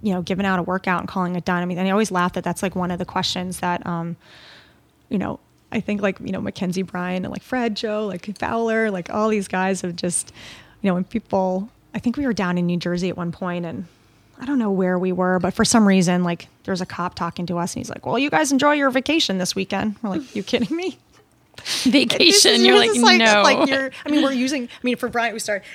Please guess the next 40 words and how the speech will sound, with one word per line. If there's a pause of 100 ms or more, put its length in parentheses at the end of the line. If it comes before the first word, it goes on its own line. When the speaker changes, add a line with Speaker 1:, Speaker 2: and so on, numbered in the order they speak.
(100)
Speaker 1:
like,
for,
you
know,
Brian
or
whoever,
he
probably
was
using
vacation
time (180)
to
do
Speaker 2:
Ex-,
Speaker 1:
this.
Speaker 2:
ironically,
Speaker 1:
It
was,
Speaker 2:
right?
Speaker 1:
it
was
Speaker 2:
Yeah.
Speaker 1:
not
a
Speaker 2:
Yeah.
Speaker 1:
vacation. (120)
Speaker 2:
Yeah.
Speaker 1:
Um,
or
people
will
say,
like,
"So
after
practice
is
done,